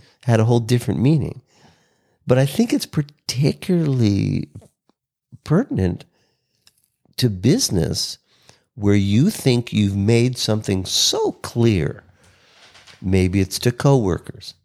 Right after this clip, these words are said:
Maybe it's to your boss. Maybe it's to your employees. Maybe it's to a board of directors or, uh, sales associates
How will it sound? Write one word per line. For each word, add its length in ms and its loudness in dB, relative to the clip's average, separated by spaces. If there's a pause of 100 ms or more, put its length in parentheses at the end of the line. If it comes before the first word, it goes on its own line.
Maybe 440 0
it's 200 -4
to 160 -2
your 220 2
boss. 800 -4 (880)
Maybe 180 -6
it's 200 -8
to 160 -2
your 140 4
employees. 1040 0 (960)
Maybe 300 0
it's 200 -6
to 160 -4
a 40 -2
board 400 0
of 180 -2
directors 1160 -4
or, 460 -2 (880)
uh, 160 -4
sales 580 2
associates 1300 -2